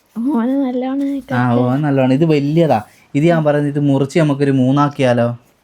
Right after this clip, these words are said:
Speaker 1: ഇതാ.
Speaker 2: നൂറ്റിപ്പത്ത് ഉറുപ്പ്യക്ക് ഇത്രയും വലുത് ലാഭമാണ് ട്ടോ. നമ്മൾ സാധാരണ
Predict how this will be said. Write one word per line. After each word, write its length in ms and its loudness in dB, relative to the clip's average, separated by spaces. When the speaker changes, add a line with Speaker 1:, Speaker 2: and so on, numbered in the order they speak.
Speaker 1:
ഇതാ. 260 -2
Speaker 2:
നൂറ്റിപ്പത്ത് 440 2
ഉറുപ്പ്യക്ക് 340 0
ഇത്രയും 300 0
വലുത് 440 0
ലാഭമാണ് 460 0
ട്ടോ. 140 -2
നമ്മൾ 160 0
സാധാരണ 540 0